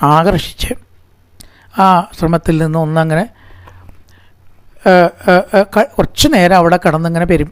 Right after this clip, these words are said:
പെരുമാറുക." അപ്പം രാമൻ അതിനെ പിടിക്കാൻ പോവും. ആ സമയത്ത് ചിലപ്പോൾ അസ്ത്രം ഏറ്റ്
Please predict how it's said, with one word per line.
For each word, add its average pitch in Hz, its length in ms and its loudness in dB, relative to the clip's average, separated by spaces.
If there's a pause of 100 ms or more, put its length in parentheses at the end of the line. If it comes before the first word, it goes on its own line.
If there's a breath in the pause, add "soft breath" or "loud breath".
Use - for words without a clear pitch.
പെരുമാറുക." 160 500 2 (760)
അപ്പം 277 140 0
രാമൻ 175 400 2
അതിനെ 165 260 -2
പിടിക്കാൻ 156 440 -2
പോവും. 135 200 -8 (1120 soft breath)
ആ 160 100 2
സമയത്ത് 185 380 0
ചിലപ്പോൾ 190 380 2
അസ്ത്രം 190 400 0
ഏറ്റ് 185 400 0